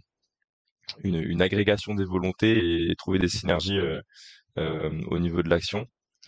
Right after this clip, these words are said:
Euh, et de manière générale, ouais, euh, en fait, les,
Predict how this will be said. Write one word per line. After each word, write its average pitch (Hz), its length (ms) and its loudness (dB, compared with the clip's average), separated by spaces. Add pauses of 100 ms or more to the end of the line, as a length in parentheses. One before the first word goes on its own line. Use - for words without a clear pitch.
(400)
Euh, 78 680 0 (1120)
et 78 200 0
de 90 80 2
manière 90 220 2
générale, 87 320 2
ouais, 98 160 4
euh, 85 120 0 (960)
en 90 100 -4
fait, 90 220 -2
les, 175 260 2